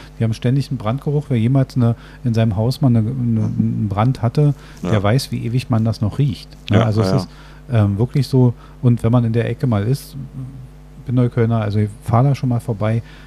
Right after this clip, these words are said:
Speaker 1: dann kann man, selbst wenn man mit dem Auto dran vorbeifährt, man riecht diesen Brandgeruch noch.
Speaker 2: Mhm.
Speaker 1: Also es ist nicht weg,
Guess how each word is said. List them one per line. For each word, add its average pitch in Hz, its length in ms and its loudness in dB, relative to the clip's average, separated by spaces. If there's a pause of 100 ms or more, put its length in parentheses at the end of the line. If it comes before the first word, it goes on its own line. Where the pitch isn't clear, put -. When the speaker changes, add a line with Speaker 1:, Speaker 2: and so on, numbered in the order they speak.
(160)
Speaker 1:
dann 113 340 2
kann 127 160 0
man, 147 160 4
selbst 127 180 -2
wenn 139 80 2
man 127 80 4
mit 113 80 -2
dem 120 40 -4
Auto 120 280 -2
dran 135 200 0
vorbeifährt, 110 540 -2
man 113 120 0
riecht 104 320 -4
diesen 123 180 0
Brandgeruch 95 560 -2 (100)
noch. 90 120 -6 (160)
Speaker 2:
Mhm. 87 400 -6 (500)
Speaker 1:
Also 117 240 -2
es - 220 -2
ist - 360 -4
nicht 123 360 -2
weg, - 220 -4